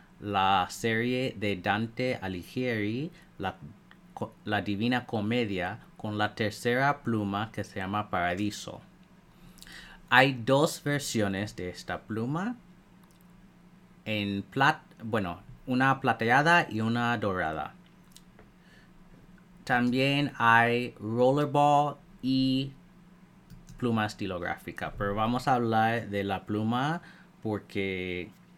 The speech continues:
bueno, hay mucho que discutir aquí. En cuanto a la primera versión de, de plata, hay cinco op-,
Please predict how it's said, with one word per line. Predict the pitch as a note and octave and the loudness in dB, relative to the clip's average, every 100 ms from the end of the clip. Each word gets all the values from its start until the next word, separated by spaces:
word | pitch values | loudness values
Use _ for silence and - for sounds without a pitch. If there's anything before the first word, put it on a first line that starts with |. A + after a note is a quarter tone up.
| - - - - | -20 -20 -20 -16
bueno, | G#2 F2+ D#2+ - - - - - | -10 -8 -10 -14 -20 -20 -20 -4
hay | A2 B2 | 0 4
mucho | B2 B2+ B2 A#2 | 6 6 4 2
que | A2+ | 2
discutir | F#2+ F#2 - F#2 - E2 | -2 -2 -6 -10 -8 -8
aquí. | D#2+ - D#2 - - - - - - - - - - - - | -10 -12 -14 -14 -20 -20 -20 -20 -20 -20 -20 -20 -20 -20 -2
En | D3 C#3 | 2 2
cuanto | C#3+ D#3+ F3+ A3 | 6 6 8 4
a | G3+ | 4
la | C#3+ - | 4 2
primera | B2 A2+ A#2+ C3 | 0 2 4 4
versión | B2+ A#2 A2+ - G#2+ G#2 D#3 A#3+ - - - - - - - - - - | 4 2 2 -2 -2 -2 -4 -8 -12 -20 -20 -20 -20 -20 -20 -20 -20 -14
de, | A2 G#2+ G#2 F#2+ F#2+ - | -8 -4 -4 -4 -8 -8
de | G#2 | -8
plata, | G2+ - A2 A2 C#3 D3 F#3 - - - - - - - | -6 2 2 2 0 -2 -4 -10 -20 -20 -20 -20 -20 0
hay | A#2 A#2 A#2+ A#2 - | 6 8 6 0 -6
cinco | - - C3 C#3+ - - - - - E3 E3+ E3+ | -8 0 2 0 -2 -16 -20 -20 -2 2 4 2
op-, | C3+ | -2